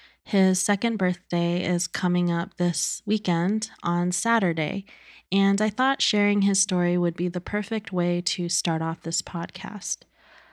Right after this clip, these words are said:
I've put in a lot of thought as to what it means to share his story, and it's been hard. It's hard to do that when you're talking about a life that only existed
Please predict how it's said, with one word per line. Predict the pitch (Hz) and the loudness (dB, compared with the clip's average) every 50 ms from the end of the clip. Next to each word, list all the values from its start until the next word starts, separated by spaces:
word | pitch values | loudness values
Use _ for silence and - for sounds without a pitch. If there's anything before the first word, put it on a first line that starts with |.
| _ _ _ - | _ _ _ 0
I've | 190 190 190 - - | 2 2 2 0 -2
put | - 220 214 208 | -2 0 2 2
in | 208 202 | 4 4
a | 202 196 | 2 2
lot | 190 190 202 214 226 | 2 2 2 2 0
of | 233 220 - _ _ - | 0 -2 -6 _ _ -2
thought | 190 175 170 165 160 165 180 208 214 - - | 0 0 0 2 2 2 2 0 0 -2 -2
as | 185 185 180 175 - | -2 0 0 -2 -2
to | - - - 185 180 | -2 0 0 2 2
what | 175 180 180 180 | 2 2 2 2
it | 170 - | 0 0
means | 170 170 170 170 165 165 165 170 165 - - | -2 -2 -2 -2 -2 -2 -2 -4 -4 -4 -4
to | - - - 170 165 165 | -4 -4 -2 -2 -2 -2
share | - - - 214 226 233 | 0 0 0 2 2 2
his | 208 185 170 160 - | 2 2 2 0 -2
story, | - - 165 156 151 151 160 175 208 233 233 233 - - - - - - - - - - _ _ _ _ _ _ _ _ _ _ _ _ _ _ - | -4 -4 -4 -4 -4 -2 -2 -2 -2 -4 -6 _ -16 -20 -20 -20 -20 -20 -20 -20 -20 -20 _ _ _ _ _ _ _ _ _ _ _ _ _ _ 0
and | 190 185 185 185 185 - | 2 2 4 4 2 0
it's | 156 160 185 - - - | -2 -4 -6 -8 -10 -10
been | _ - 165 156 151 | _ -4 -2 -2 -2
hard. | 170 160 - 190 208 208 175 151 147 156 160 170 180 175 - - - - _ _ _ _ _ _ _ _ _ _ _ _ _ _ - | -2 -2 0 2 4 4 4 4 2 2 2 2 0 0 -4 -10 -20 -20 _ _ _ _ _ _ _ _ _ _ _ _ _ _ -6
It's | 196 190 202 - - | -6 -6 -6 -6 -8
hard | - - 226 233 233 226 | -2 0 2 2 2 2
to | 226 - 196 | 0 -2 -2
do | 180 180 185 185 180 | -2 -2 0 0 0
that | 180 180 - - - - | 0 0 -2 -2 -2 -2
when | - 185 175 180 | -2 0 2 2
you're | 175 170 | 2 0
talking | 175 - - 185 190 185 - 190 185 180 | 0 0 0 -2 0 0 -2 -2 0 0
about | 175 180 170 160 160 160 - - | 0 -2 -2 -4 -4 -6 -6 -6
a | - | -6
life | 170 165 165 165 151 160 175 - - _ - | -6 -4 -4 -4 -4 -6 -8 -10 -12 _ -4
that | 170 165 175 - | -4 -4 -4 -2
only | - 180 180 185 190 190 190 185 | 0 0 2 2 4 2 2 0
existed | 170 - - - 165 - - - - - 175 170 170 170 170 170 170 | 0 -2 -4 -4 -4 -4 -4 -6 -6 -4 -4 -2 -2 -2 -2 -4 -6